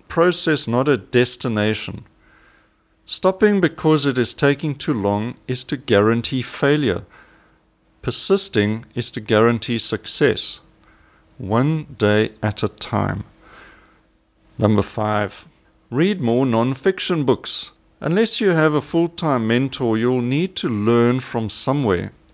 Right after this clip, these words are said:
New lessons come from many sources, but books are my number one resource. Happy New Year.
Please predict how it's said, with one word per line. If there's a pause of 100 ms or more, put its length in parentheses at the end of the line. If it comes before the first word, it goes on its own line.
(600)
New
lessons
come
from
many
sources,
but
books (100)
are
my
number
one
resource. (880)
Happy
New
Year.